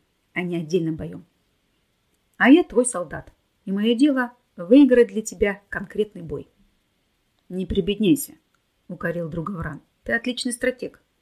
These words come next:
Думаю, когда ты выполнишь свой контракт, то всё-таки присоединишься к тем игрокам, которые управляют игрой из зала Уфира. Хочешь начать операцию с этой локации?» Он кивнул в сторону видневшихся вдалеке башен Гронхейма.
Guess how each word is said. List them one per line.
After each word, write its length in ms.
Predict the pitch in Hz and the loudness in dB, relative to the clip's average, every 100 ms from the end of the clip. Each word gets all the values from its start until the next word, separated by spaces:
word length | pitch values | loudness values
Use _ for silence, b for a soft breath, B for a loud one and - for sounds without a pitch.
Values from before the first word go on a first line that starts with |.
| _ _ _ _ _ - | _ _ _ _ _ 2
Думаю, 340 | 254 262 254 | 6 6 4
когда 280 | 254 233 240 | 0 0 0
ты 100 | 240 | 2
выполнишь 460 | 233 233 214 214 - | 2 0 -2 -2 -2
свой 160 | 208 | -4
контракт, 560 | 202 190 - - - - _ _ _ _ | -2 -6 -6 -10 -10 -20 _ _ _ _
то 80 | - | -12
всё-таки 340 | 247 320 - 277 | -6 -8 -6 -6
присоединишься 1000 | 269 - 233 214 247 262 - 226 208 - | -4 -2 -4 0 0 0 -2 -6 -6 -10
к 80 | _ | _
тем 220 | 220 180 | -4 -2
игрокам, 400 | 165 170 - 302 - _ _ | -4 -4 -6 -8 -10 _ _
которые 340 | - 208 277 262 | -10 -8 -2 -2
управляют 540 | 247 214 214 226 220 | -2 -8 -6 -6 -6
игрой 340 | 170 202 208 202 _ _ | -6 -4 -6 -8 _ _
из 160 | 180 | -10
зала 360 | 160 190 190 - | -6 -6 -6 -10
Уфира. 420 | 208 190 - 147 - _ _ _ _ _ _ _ _ | -16 -16 -18 -18 -20 _ _ _ _ _ _ _ _
Хочешь 320 | 277 262 - | -2 0 -2
начать 300 | 233 240 233 | 0 0 -2
операцию 600 | 247 247 247 - 226 - _ _ | -6 -6 -8 -4 -4 -4 _ _
с 140 | - 233 | -6 -6
этой 160 | 233 | -4
локации?» 500 | 226 247 359 - 143 _ _ _ _ _ _ | -8 -8 -10 -10 -10 _ _ _ _ _ _
Он 140 | 185 180 | -10 -6
кивнул 360 | 196 185 180 | -4 -4 -6
в 40 | 170 | -8
сторону 600 | - 196 175 170 165 - | -4 -2 -2 -4 -8 -10
видневшихся 640 | 180 170 190 185 - - 170 | -10 -4 -2 -4 -4 -8 -8
вдалеке 460 | 165 165 - 196 | -10 -10 -6 -6
башен 360 | 165 175 - 170 | -2 -4 -4 -8
Гронхейма. 640 | 180 180 - 170 156 - | -8 -10 -8 -8 -8 -10